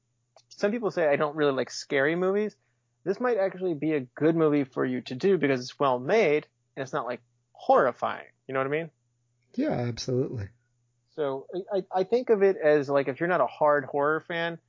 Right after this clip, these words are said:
Speaker 1: that's a good one to go to. So anyway, today, though, we're gonna do a hard horror that is, uh, for the fans of horror movies. What movie are we gonna do,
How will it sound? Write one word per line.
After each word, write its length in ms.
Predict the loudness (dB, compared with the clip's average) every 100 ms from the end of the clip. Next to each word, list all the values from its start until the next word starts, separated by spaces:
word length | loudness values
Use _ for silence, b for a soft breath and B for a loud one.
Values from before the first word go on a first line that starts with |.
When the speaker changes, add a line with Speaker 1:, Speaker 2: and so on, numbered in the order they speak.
| _ _ -2
Speaker 1:
that's 180 | -2 -2
a 40 |
good 160 | -8 -8
one 140 | -12
to 60 | -12
go 180 | -16
to. 160 | -16 -20 -20 _
So 300 | -20 -18 -18 _ _ _ -2
anyway, 380 | 2 2 2 -2 _ _ _ _ -6
today, 460 | 2 6 6 6
though, 400 | 2 4 4 0 -6
we're 120 | -6
gonna 140 | -4 0
do 140 | 2
a 60 | 2
hard 260 | 4 2
horror 300 | 2 -2 0 -2
that 160 | -4 -6
is, 260 | -8 -8 -2
uh, 380 | 0 0 -2 -8 _ _ _ 2
for 240 | 6 4
the 260 | 2 -4 -4
fans 380 | -4 -2 -2
of 240 | 0 0 0
horror 260 | 0 -2
movies. 480 | -2 -4 -2 -4 -6 _ _ _ _ -2
What 180 | 0 2
movie 240 | 2 4
are 80 | 4
we 120 | 2
gonna 180 | 0 -2
do, 280 | -4 -4